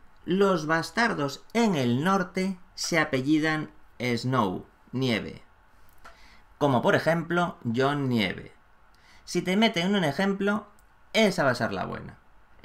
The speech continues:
Normalmente no desarrollan una respuesta mucho más largo, mucho más larga que el resto para que luego sea mala. Es decir, nadie se suele inventar mentiras elaboradas para ponerlas en los test.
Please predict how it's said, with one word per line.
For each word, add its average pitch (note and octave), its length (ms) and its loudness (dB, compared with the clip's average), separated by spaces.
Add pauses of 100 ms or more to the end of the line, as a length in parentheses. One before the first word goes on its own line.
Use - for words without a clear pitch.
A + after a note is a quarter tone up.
Normalmente D#3+ 600 0
no F#3+ 260 2
desarrollan D3 680 0
una D3+ 140 0
respuesta C#3+ 420 -4
mucho D#3+ 320 -4
más C#3+ 180 -2
largo, C#3 440 -2
mucho E3+ 280 -2
más D3+ 180 -2
larga C#3+ 320 0
que A2 100 -4
el A2 60 -2
resto F3+ 400 -6 (340)
para A#2+ 180 0
que A2+ 100 -2
luego A2+ 240 2
sea G#2+ 180 -4
mala. G#2+ 340 -4 (360)
Es B2+ 120 -4
decir, B2+ 340 -2
nadie F3+ 580 0
se D3 160 -4
suele D#3 440 -2
inventar D3 720 -2
mentiras C#3+ 760 -2
elaboradas C3 720 -2 (120)
para C3 380 0
ponerlas D3 600 -2
en B2 140 -4
los G2+ 180 -6
test. - 300 -12